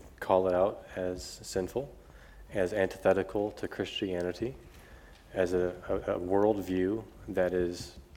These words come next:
the opposite of a Christian worldview, and not try to find a third way that, you know, accepts good parts of it and spits out bad parts of it, but recognize it as a corrupt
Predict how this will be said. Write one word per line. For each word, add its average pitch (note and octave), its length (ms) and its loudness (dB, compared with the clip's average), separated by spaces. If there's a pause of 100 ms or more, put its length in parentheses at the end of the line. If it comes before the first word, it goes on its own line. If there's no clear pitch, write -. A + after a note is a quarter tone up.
(140)
the - 120 -4 (120)
opposite F#2+ 440 -4 (220)
of F#2 220 -4 (360)
a - 60 -18
Christian - 400 -6
worldview, G2+ 440 -4 (1000)
and F2+ 680 -4
not F2+ 480 -2 (320)
try F#2+ 160 2
to F#2 160 2
find F#2 320 0
a F2 60 2
third F#2+ 420 4
way F#2 420 4 (640)
that, F2 340 -2 (400)
you G#2 80 -6
know, F2+ 140 -2 (640)
accepts - 340 -2
good - 240 2
parts G#2 260 2
of G2 120 4
it G2 120 4
and F#2 300 2 (140)
spits - 320 -2
out G2 180 2
bad G2+ 240 4
parts F2+ 220 -2
of F2+ 100 4
it, G2 100 2
but F#2+ 120 0
recognize F#2+ 460 2
it G2 100 2
as F#2 160 0
a F#2+ 40 -2
corrupt - 440 -2